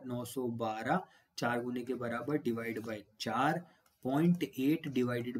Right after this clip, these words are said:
by four। जब अपन इसे solve करेंगे तो हमारा answer आएगा वन बाय फ़ाइव, और यही हमारा correct आंसर होगा, ऑप्शन सी। और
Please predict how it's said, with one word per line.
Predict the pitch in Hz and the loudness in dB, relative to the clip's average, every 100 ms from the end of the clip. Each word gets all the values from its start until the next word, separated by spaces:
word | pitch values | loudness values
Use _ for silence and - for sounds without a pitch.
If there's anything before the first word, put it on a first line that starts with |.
| 123 | -4
by | 123 | -4
four। | 117 - 123 143 165 | -4 -6 0 2 2
जब | 139 127 | 0 -2
अपन | 120 120 | -4 -4
इसे | 110 117 | -6 -10
solve | - 117 127 | -10 -6 -4
करेंगे | 131 120 117 123 | -4 -6 -6 -8
तो | 120 | -10
हमारा | 113 110 113 | -12 -12 -16
answer | 104 - 110 | -16 -18 -14
आएगा | 110 127 | -8 -6
वन | 110 110 120 117 | -6 -2 -2 -2
बाय | 107 107 | -4 -8
फ़ाइव, | - 104 113 - 120 | -12 -6 -6 -4 -6
और | 104 | -4
यही | 110 117 | -2 -2
हमारा | 104 101 - | -4 -10 -14
correct | 110 - - 151 175 _ _ _ _ | -14 -14 -10 -8 -8 _ _ _ _
आंसर | 98 104 - 107 | -10 -10 -10 -10
होगा, | 101 120 147 - _ - | -10 -10 -12 -12 _ -18
ऑप्शन | - - | -16 -16
सी। | 107 - 131 120 _ _ _ - - _ _ 113 | -18 -18 -20 -20 _ _ _ -20 -20 _ _ -4
और | 117 | -2